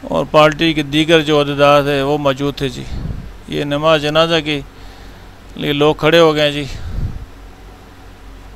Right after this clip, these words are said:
आपको नाज़रीन दिखा रहे हैं। ये हैं जी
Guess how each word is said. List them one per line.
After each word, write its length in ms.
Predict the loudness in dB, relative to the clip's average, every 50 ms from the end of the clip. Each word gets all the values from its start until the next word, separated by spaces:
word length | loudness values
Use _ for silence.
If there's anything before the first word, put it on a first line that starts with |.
| -20 -20 -16 -12
आपको 240 | -10 -10 -8 -8 -6 -4
नाज़रीन 360 | -4 -4 -2 -4 -6 -6 -6
दिखा 320 | -8 -8 -4 -2 -2 -2
रहे 180 | -2 -2 -4 -6
हैं। 100 | -6 -4 -2 -2 0 0 -2 -4 -4 -6 -8 -10 -12 -14 -16 -18 -20 -20 -20 -20 -20 -20 -20 -20 -20 -20 -20 -20 -20 -20 -20 -20 -20 -20 -20 -20 -20 -20 -20 -20 -20 -20 -20 -18 -16 -16 -16 -16 -16 -18 -18 -16 -14 -14 -12 -12 -12 -12 -12 -12 -14 -14 -14 -16 -16 -18 -18 -18 -18 -18 -18 -20 -20 -20 -20 -20 -18 -14 -8
ये 160 | -6 -2 -2
हैं 160 | 0 0 -2 -2
जी 140 | -2 -4